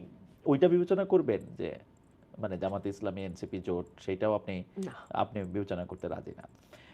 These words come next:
Speaker 1: আপনার রাজনীতিটা যদি বলি যে আপনার রাজনীতিটা কী ধরনের রাজনীতি হবে, মানে, আপনি কি সব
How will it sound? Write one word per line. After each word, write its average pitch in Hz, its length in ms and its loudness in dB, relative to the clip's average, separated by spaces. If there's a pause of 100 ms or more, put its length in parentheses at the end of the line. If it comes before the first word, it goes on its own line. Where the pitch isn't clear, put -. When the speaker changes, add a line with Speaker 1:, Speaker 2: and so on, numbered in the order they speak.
(160)
Speaker 1:
আপনার 156 480 4
রাজনীতিটা 175 1200 6 (720)
যদি 143 260 0
বলি 135 340 2
যে 135 160 0
আপনার 131 240 2
রাজনীতিটা 117 560 2
কী 127 140 0
ধরনের 98 240 0
রাজনীতি 87 340 -4
হবে, 87 200 -2
মানে, 85 160 -2
আপনি 85 200 -2
কি 117 80 -6
সব 117 220 0